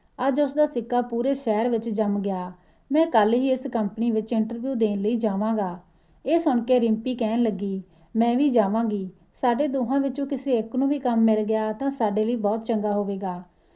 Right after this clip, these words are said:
ਦਿਲਬਾਗ ਨੇ ਕਿਹਾ, "ਤੂੰ ਬਿਲਕੁਲ ਸਹੀ ਕਹਿ ਰਹੀ ਹੈ।" ਦਿਲਬਾਗ ਜ਼ਿਆਦਾ ਕੁਝ ਪਤਾ ਨਹੀਂ ਕਰਦਾ ਕਿ ਕੰਪਨੀ ਦਾ ਮਾਲਕ ਕੌਣ ਹੈ।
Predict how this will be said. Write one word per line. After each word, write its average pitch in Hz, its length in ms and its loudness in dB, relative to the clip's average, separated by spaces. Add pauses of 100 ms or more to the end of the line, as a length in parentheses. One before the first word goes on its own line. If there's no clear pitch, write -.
(200)
ਦਿਲਬਾਗ 220 420 2
ਨੇ 240 160 0
ਕਿਹਾ, 226 320 0
"ਤੂੰ 277 200 0
ਬਿਲਕੁਲ 233 380 0
ਸਹੀ 240 300 0
ਕਹਿ 220 240 0
ਰਹੀ 220 180 2
ਹੈ।" 190 240 -6 (580)
ਦਿਲਬਾਗ 240 480 8
ਜ਼ਿਆਦਾ 226 420 6
ਕੁਝ 247 200 0
ਪਤਾ 226 300 2
ਨਹੀਂ 226 200 2
ਕਰਦਾ 202 460 2 (240)
ਕਿ 294 120 -2
ਕੰਪਨੀ 220 400 2
ਦਾ 247 140 6
ਮਾਲਕ 214 360 4
ਕੌਣ 220 280 2
ਹੈ। 190 300 -2